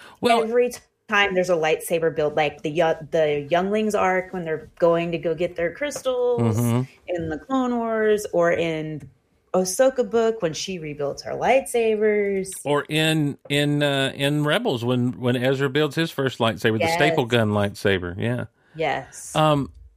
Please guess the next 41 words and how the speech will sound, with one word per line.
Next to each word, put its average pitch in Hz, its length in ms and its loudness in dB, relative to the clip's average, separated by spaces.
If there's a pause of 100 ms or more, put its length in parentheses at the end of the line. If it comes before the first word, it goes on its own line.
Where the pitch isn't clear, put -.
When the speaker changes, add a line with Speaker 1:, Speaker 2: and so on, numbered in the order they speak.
Speaker 1:
but 170 180 -2
the 190 100 2
thing 214 260 0
is, 175 180 0
it's 143 120 -6
just 180 200 -2
him 180 200 2
running 175 240 2
around, 151 480 2
like, 131 200 2 (280)
his 139 280 -2
personality 147 720 0
of, 110 160 -2
"I 120 100 0
don't 131 140 2
need 131 180 0
your 120 120 0
help," 131 300 0
came 131 280 0
out, 123 260 0
you 123 100 0
know, 117 140 4
"I 104 60 2
know 110 120 2
what 123 120 2
I'm 113 100 -2
doing." 120 380 2 (640)
And 123 200 0
then 131 520 2
when 120 140 2
he 117 100 2
told 127 520 0
Hu 120 80 2
Yang 123 300 2
who 123 100 2
his 107 140 0
master 120 400 0
was, 117 220 0
he's 120 160 -2
like, 117 260 0
"Oh, 135 380 -2